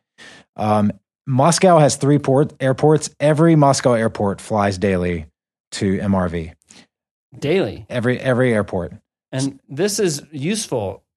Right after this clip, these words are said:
Speaker 2: to know.
Speaker 1: Very useful. Depending where you stay, uh, what airline you fly into Moscow with, you can connect from any of those airports into here.
Speaker 2: We've given this warning before, but it's just never hurts.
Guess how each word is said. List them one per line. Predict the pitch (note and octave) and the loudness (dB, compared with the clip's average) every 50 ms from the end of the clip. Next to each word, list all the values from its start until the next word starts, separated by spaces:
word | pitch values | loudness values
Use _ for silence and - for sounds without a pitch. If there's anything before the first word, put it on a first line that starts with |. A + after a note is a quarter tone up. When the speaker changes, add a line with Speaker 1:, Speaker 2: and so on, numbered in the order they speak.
| _ _ _ _ _ - | _ _ _ _ _ -12
Speaker 2:
to | - C3+ | -6 -4
know. | C3+ D3 E3 D3 G#2+ G2 F2 F#2 | -2 0 0 -2 -2 -4 -6 -2
Speaker 1:
Very | - B2 B2+ C3+ B2 | 0 2 2 4 4
useful. | A#2 A2 G2+ - - G#2+ F#2+ G2 | 2 0 0 -2 -4 -4 -4 -4
Depending | F2+ G2+ A#2+ A#2 C3 - - E3+ E3 D#3+ D#3 | -4 -6 -6 -4 -4 0 2 2 4 4 4
where | D3+ D3 D3 | 4 4 4
you | C#3+ C3+ B2 | 4 2 2
stay, | - - - D#3+ D3+ D3+ D3 D3 D3 D3 D3 C#3 C3 | 0 0 2 4 6 6 6 6 6 4 4 2 0
uh, | - - A#2 A#2 A#2 A2+ | -2 -4 -2 -2 0 2
what | A2+ B2+ C3 B2 | 2 2 0 0
airline | C3 C3+ C3 C3 B2+ C3 C3 | 0 0 2 2 2 2 2
you | B2+ A#2 | 2 0
fly | - C#3+ C3+ B2+ | 0 0 0 2
into | B2 A#2+ A2+ | 2 2 2
Moscow | A2+ A#2 A#2+ - - - B2 A#2 A#2 | 2 2 0 -2 0 0 2 2 4
with, | A#2 A#2 A#2+ A#2 A2 - - - | 4 2 2 2 0 -4 -6 -6
you | A#2+ B2 | -6 -4
can | A#2 - C3 A2+ | -2 -2 -2 -2
connect | G2 - A2 A2+ A#2+ A2+ - - | -2 0 0 2 2 2 -2 -2
from | - A2 A2 | -4 -2 -2
any | E2+ - A#2+ A#2+ | -2 0 0 0
of | A#2+ A2 | 2 2
those | A#2 G#2+ G#2+ | 0 0 0
airports | A2 G2+ F#2 - - G#2 G2 F#2+ - - - - _ _ _ _ _ | -2 -4 -4 -4 -4 -4 -4 -4 -6 -8 -12 -12 _ _ _ _ _
into | - A2+ A2+ G#2 - G2 | -2 -2 -2 0 -2 -2
here. | F2 F#2+ G2 F#2+ F#2+ F#2 - | 0 0 0 0 0 -2 -2
Speaker 2:
We've | D#3+ F3+ G3 F#3+ F#3 | 0 0 0 -2 -2
given | G#3+ A#3+ A#3 A#3+ | -4 -4 -2 0
this | G#3+ F3 - | -2 -2 -2
warning | D#3 E3 F3 F3 E3 D#3 | 0 0 0 0 0 0
before, | C#3+ C#3 - - E3 D3+ C3+ | -2 -4 -4 -2 -2 -2 0
but | A#2+ C3 B2+ B2+ | -2 -4 -6 -6
it's | C3+ C3 - | -8 -8 -6
just | - D#3+ D#3 - _ - | -6 -6 -6 -6 _ -8
never | - C#3 C#3+ D#3 D#3+ F3 D#3 | -4 -2 -2 -2 -2 -4 -4
hurts. | C3+ E3+ D#3+ C3+ - - - - - | -4 -4 -4 -4 -6 -8 -8 -8 -10